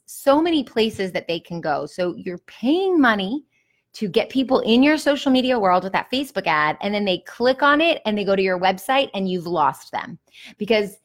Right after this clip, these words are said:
whatever action you were hoping that they would take, there's no direction on a website. You have to send people from a Facebook ad to the first page of your sales funnel, where there is one landing page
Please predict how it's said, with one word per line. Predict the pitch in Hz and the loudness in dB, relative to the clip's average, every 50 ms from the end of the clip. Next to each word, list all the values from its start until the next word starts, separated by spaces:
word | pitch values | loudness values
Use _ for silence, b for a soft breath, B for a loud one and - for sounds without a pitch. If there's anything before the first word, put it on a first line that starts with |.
| _ _ - | _ _ -4
whatever | 156 180 185 175 262 302 269 339 - - - | -2 0 2 2 2 2 2 0 0 0 -2
action | 175 175 185 185 - - - 160 156 160 175 | -2 -2 -2 -4 -6 -6 -6 -4 -4 -4 -6
you | 175 175 165 | -4 -4 -4
were | 156 160 | -4 -6
hoping | 156 156 170 208 214 208 208 175 160 165 175 - - | -8 -6 -4 -4 -2 0 0 -2 -2 -2 -8 -10 -8
that | 160 151 - | -10 -8 -6
they | 160 156 151 | -4 -4 -4
would | 151 147 143 | -4 -6 -8
take, | - - - 185 170 208 240 - - - - b b b b b b b b b b _ _ - | -6 -4 -2 0 0 -2 -4 -6 -12 -20 -20 b b b b b b b b b b _ _ -6
there's | - 180 226 233 247 262 214 | 0 2 4 4 4 4 4
no | 254 247 233 | 4 4 4
direction | 233 226 220 190 180 175 185 - - - 160 147 151 151 | 4 4 2 2 2 0 0 -2 -6 -10 -8 -8 -8 -8
on | - 170 165 | -8 -8 -6
a | 165 | -4
website. | 180 214 254 226 - - 131 - - | -2 -2 -2 -4 -4 -6 -6 -6 -4
You | 190 202 180 | -6 -6 -6
have | 175 - - 208 226 233 - - | -6 -6 -4 -2 -2 -4 -4 -8
to | 311 311 | -10 -10
send | 254 - - 226 202 208 214 196 - | -8 -8 -4 -4 -2 -2 -4 -6 -8
people | - - 190 190 180 165 | -10 -10 -8 -6 -8 -8
from | - - 180 202 | -4 -4 -4 -4
a | 220 | -4
Facebook | 226 - 240 262 262 - - 202 196 | -4 -4 -6 -6 -6 -6 -6 -2 0
ad | 170 160 160 160 156 - b b b b b b - | 2 2 2 2 0 -2 b b b b b b -8
to | - 254 247 254 | -4 -2 0 2
the | 226 269 | 2 0
first | 262 - - 202 196 202 196 - | 0 0 0 0 0 -2 -6 -10
page | - 196 170 175 165 - - | -8 -4 -4 -4 -4 -4 -6
of | 175 151 | -6 -4
your | 160 160 175 | -4 -6 -8
sales | - - 165 151 156 151 - | -6 -4 -2 -2 -2 -4 -4
funnel, | - 165 156 285 107 - - - b b b b b b b | -2 -2 0 0 -2 -8 -10 -14 b b b b b b b
where | b 202 196 190 190 175 - - _ _ | b 2 4 4 4 2 0 -6 _ _
there | - 202 202 | -2 -2 0
is | 196 165 | -2 -2
one | 170 160 180 185 226 269 | -2 -2 0 0 2 2
landing | 294 285 262 233 214 208 208 196 | 0 0 0 0 -2 -2 -4 -4
page | - 226 196 190 190 190 190 - - | -2 -2 0 0 0 -2 -4 -10 -18